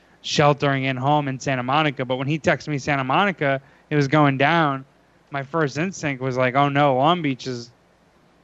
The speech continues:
like, if they're gonna riot or protest in Santa Monica, they're cer-, certainly gonna do it in Long Beach." And I wanted to see it. I wanted to see it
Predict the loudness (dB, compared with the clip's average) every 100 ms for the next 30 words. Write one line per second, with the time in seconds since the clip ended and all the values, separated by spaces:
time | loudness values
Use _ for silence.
0 | _ -2 -2 2 2 2 2 2 4 4
1 | 2 -4 -8 -6 -4 -4 -2 0 2 2
2 | 0 -4 -4 -2 0 -2 -2 -6 -8 -4
3 | -4 -4 -2 -2 0 0 0 -2 0 0
4 | 0 -4 0 2 2 2 0 2 4 2
5 | -2 -20 -20 -20 _ 2 6 6 4 -2
6 | -2 -4 -4 -6